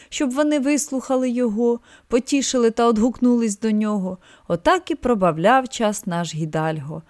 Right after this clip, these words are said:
А ще ходив, шукав зілля якогось їстівного, аби було чим заживитись, поки Санчо повернеться. Аби Джура був забарився не на три дні, а на три тижні, то рицар сумного образу, напевне, так би на виду був змінився,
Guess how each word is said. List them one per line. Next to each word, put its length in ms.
А 120
ще 280
ходив, 380
шукав 400
зілля 420
якогось 540
їстівного, 760
аби 300
було 300
чим 240
заживитись, 800
поки 240
Санчо 500
повернеться. 880
Аби 340
Джура 420
був 240
забарився 720
не 140
на 140
три 280
дні, 420
а 100
на 160
три 220
тижні, 600
то 120
рицар 360
сумного 640
образу, 540
напевне, 580
так 340
би 80
на 140
виду 300
був 240
змінився, 720